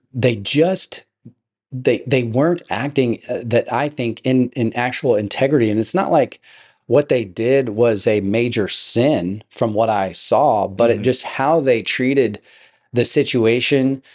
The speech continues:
Speaker 1: not looking at it through a lens of, I think, how Jesus would, would handle it.
Speaker 2: Mm-hmm.
Speaker 1: Um, and just kinda choosing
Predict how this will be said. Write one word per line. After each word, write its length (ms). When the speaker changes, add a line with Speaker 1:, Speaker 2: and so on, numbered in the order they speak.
Speaker 1:
not 580
looking 440
at 100
it 180
through 240
a 40
lens 640
of, 540
I 60
think, 240
how 160
Jesus 420
would, 260
would 160
handle 360
it. 140
Speaker 2:
Mm-hmm. 480
Speaker 1:
Um, 640
and 160
just 320
kinda 380
choosing 760